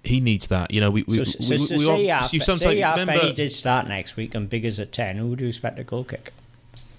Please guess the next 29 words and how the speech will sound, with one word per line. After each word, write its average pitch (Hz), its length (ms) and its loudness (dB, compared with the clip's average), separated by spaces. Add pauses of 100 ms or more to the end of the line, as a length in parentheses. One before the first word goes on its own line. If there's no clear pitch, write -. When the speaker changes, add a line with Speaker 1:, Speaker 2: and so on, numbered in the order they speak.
(2750)
Speaker 1:
I 101 60 -2
would 107 240 2 (220)
say 95 480 2
Halfpenny. 101 640 0 (260)
Um, 98 540 0 (160)
though 110 80 0
ironically, 110 440 0
Halfpenny's 101 440 -2
actually - 220 -4
missing 85 260 -2
a 92 60 -2
few 92 160 0
more 92 160 0
kicks - 360 -4
recently 95 440 -2
than 87 320 -4
we've 92 100 -4
Speaker 2:
Than - 0 -
Speaker 1:
probably 98 200 2
Speaker 2:
he - 20 2
Speaker 1:
ever - 60 4
Speaker 2:
used 101 120 0
to. - 60 2
Speaker 1:
seen - 140 0
him. 87 120 -4
Yeah, 113 180 2
Speaker 2:
Yeah, 113 200 0
yeah. 107 260 0 (420)
Speaker 1:
Um, 104 440 2